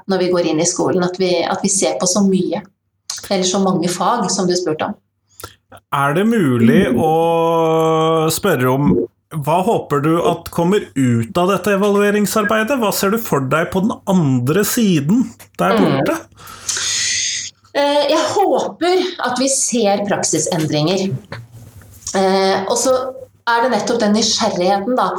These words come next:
Speaker 1: Så jeg håper at vi s-, kan ende opp med å beskrive disse praksisendringene. Eh, så det er altså ikke viktig for oss, eh, å se,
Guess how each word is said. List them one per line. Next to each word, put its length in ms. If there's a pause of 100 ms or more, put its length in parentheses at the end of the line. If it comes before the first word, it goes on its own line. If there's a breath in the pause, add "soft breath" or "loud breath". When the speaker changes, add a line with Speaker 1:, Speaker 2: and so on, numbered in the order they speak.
(580 loud breath)
Speaker 1:
Så 100
jeg 140
håper 580
at 160
vi 80
s-, 380
kan 420 (500)
ende 420
opp 280
med 240
å 120
beskrive 680
disse 260
praksisendringene. 1040 (840 loud breath)
Eh, 460
så 140
det 120
er 100
altså 220
ikke 320
viktig 380
for 160
oss, 380
eh, 340 (200)
å 80
se, 260